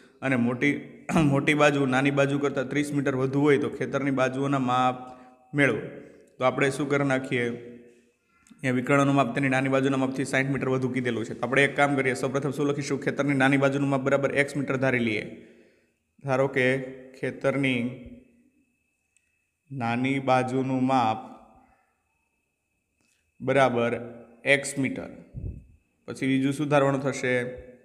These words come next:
ખેતરના વિકર્ણનું માપ.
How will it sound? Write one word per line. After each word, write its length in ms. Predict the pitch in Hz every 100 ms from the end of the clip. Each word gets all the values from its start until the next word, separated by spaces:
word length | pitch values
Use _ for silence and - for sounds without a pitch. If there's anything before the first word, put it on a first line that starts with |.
| _ _ _ _ -
ખેતરના 840 | 127 131 139 135 135 131 120 123 - - - - -
વિકર્ણનું 720 | 131 127 139 139 139 139 135
માપ. 240 | 131 107